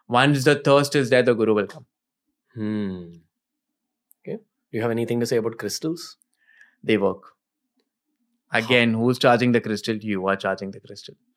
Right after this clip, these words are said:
Speaker 2: But they're storehouses.
Speaker 1: They're storehouses. If you have realized how to store energy in it and how to utilize it, will work. Everything else, even this ring is a storehouse.
Speaker 2: Hmm.
Speaker 1: If you understand that art of energy,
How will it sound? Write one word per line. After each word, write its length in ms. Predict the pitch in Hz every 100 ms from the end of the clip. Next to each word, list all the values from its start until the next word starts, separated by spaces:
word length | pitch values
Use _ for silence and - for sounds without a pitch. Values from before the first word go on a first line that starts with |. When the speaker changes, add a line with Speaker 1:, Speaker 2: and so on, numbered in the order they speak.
| _ _ _ _ _ _ _ _ _
Speaker 2:
But 180 | - 127
they're 120 | 123
storehouses. 920 | 123 - 123 117 117 113 101 98 - - _ _
Speaker 1:
They're 160 | - 135
storehouses. 480 | 135 131 123 120 123 -
If 180 | 123 -
you 80 | 135
have 140 | 123
realized 640 | 120 117 113 110 104 - - _
how 200 | 107 104
to 120 | 110 110
store 220 | - 113
energy 360 | 104 101 101
in 80 | 95
it 80 | - _ _ -
and 120 | 104
how 120 | 104
to 80 | 104
utilize 340 | 107 101 120 151
it, 100 | 135
will 140 | 110
work. 160 | 101 -
Everything 400 | 113 127 156 170
else, 140 | 170
even 340 | 143 110 143 151
this 140 | 143
ring 140 | 123 139
is 80 |
a 80 | 156
storehouse. 480 | 135 110 101 - _ _ _ _ _ _ _ _
Speaker 2:
Hmm. 180 | - 117 98 _ _ _ -
Speaker 1:
If 200 | 110 -
you 100 | 147
understand 500 | 147 147 147 165 156
that 100 | 151
art 220 | 139 135
of 140 | 139 131
energy, 480 | 131 123 113 110